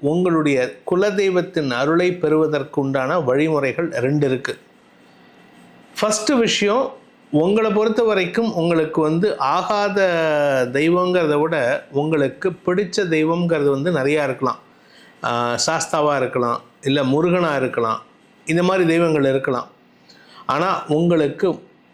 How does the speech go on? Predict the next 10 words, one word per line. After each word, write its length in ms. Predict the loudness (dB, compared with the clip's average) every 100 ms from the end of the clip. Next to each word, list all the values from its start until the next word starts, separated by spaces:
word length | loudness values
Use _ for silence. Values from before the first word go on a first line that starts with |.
| _ _ _ _ -20 -20 -20 -2
உங்களுடைய 760 | 0 2 2 2 2 2 2
முன்னோர்கள் 680 | 2 2 2 2 2 2 2
வழி 260 | 2 2 2
தெய்வம் 380 | 2 2 2
அப்படின்னு 280 | 0 0 0
சொன்னா, 380 | 0 -2 -2 -4 -4 -10 _ _ _ _ _ _ -20 -20 -20 -20 -14 -4
அது 240 | 0 2
ஒண்ணா 340 | 2 0 0 -2 -6 -14 _ _ _ -6
அம்பாளா 460 | -2 2 2 2 0
இருக்கும், 340 | -2 -2 -4